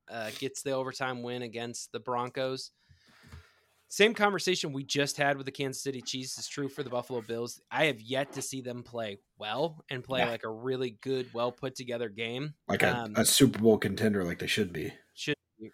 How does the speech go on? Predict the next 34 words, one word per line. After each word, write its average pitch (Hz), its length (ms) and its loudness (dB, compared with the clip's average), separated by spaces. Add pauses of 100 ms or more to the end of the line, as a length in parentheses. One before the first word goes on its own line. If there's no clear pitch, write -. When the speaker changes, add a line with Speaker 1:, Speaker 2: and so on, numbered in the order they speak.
Speaker 1:
right? 127 340 -2
So, 123 440 0 (500)
um, 120 380 -2 (800)
if 127 160 -6
you're 156 80 0
gonna 180 140 0
give 156 120 -2
me 147 140 -2
close 139 640 -2
enough 135 280 -2
to 143 140 -2
a 143 40 -2
touchdown 143 540 -2
at - 80 -10
six 143 240 -4
and 131 80 -6
a 131 40 -4
half 135 220 2
with 135 100 -12
the 135 60 -6
Commanders, 135 560 -2
I 120 120 -4
think, 135 320 -6
again, 127 320 -2
I 123 80 -2
think 147 180 -4
that 135 180 2
game's 131 280 -4
a - 20 -8
slugfest 123 560 -2
and 117 100 -8
it's 104 120 -10
like 107 160 -6
a 95 180 -6